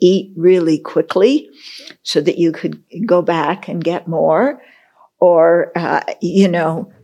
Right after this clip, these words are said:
some people, uh, you know, if the plate is here, they're like this, you know,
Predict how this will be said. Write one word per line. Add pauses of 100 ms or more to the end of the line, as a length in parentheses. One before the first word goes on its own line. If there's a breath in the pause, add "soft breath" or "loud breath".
(180)
some
people, (500)
uh, (640)
you
know,
if
the
plate
is
here, (240)
they're
like
this,
you
know,